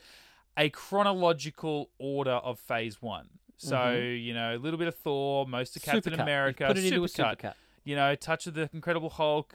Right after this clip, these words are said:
Speaker 1: Iron Man, and then Iron Man Two, Hulk, and Thor a-, all happening at the same time leading into the Avengers. Now, I sat there and worked it all out, and what took place on what day, and it, I g-, yes, you're sitting there going, "Oh my Jesus Christ, what
Speaker 2: This is
Speaker 1: how,
Speaker 2: why
Speaker 1: what,
Speaker 2: we call you
Speaker 1: what's going"
Speaker 2: Captain Chronology.
Speaker 1: Thank you, boom.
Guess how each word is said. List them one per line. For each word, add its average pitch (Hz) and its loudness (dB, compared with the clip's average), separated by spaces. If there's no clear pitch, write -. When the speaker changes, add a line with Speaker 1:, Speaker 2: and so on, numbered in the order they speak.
Speaker 1:
Iron 151 2
Man, 147 0
and 139 -6
then 143 0
Iron 151 4
Man 156 0
Two, 147 0
Hulk, 143 0
and 127 -4
Thor 135 2
a-, - -14
all 143 -2
happening 139 -6
at 139 -10
the - -14
same 123 -4
time 117 -4
leading 117 -6
into 107 -10
the 120 -8
Avengers. 135 -4
Now, 165 6
I 165 4
sat 196 -2
there 190 0
and 190 0
worked 175 4
it 196 -2
all 175 0
out, 156 4
and 131 -6
what 139 -6
took - -8
place 147 -6
on 143 -8
what 127 -8
day, 127 -4
and 113 -6
it, 127 -12
I 143 -6
g-, 131 -10
yes, 139 0
you're 139 -8
sitting 143 -12
there 123 -6
going, 117 -4
"Oh 131 -6
my 110 -10
Jesus 127 -10
Christ, 113 -8
what 120 -2
Speaker 2:
This 131 -4
is 127 -8
Speaker 1:
how, 135 2
Speaker 2:
why 143 10
Speaker 1:
what, 147 8
Speaker 2:
we 160 2
call 156 2
you 170 4
Speaker 1:
what's 170 -2
going" 151 4
Speaker 2:
Captain 165 -2
Chronology. 165 4
Speaker 1:
Thank 196 0
you, 202 8
boom. 160 6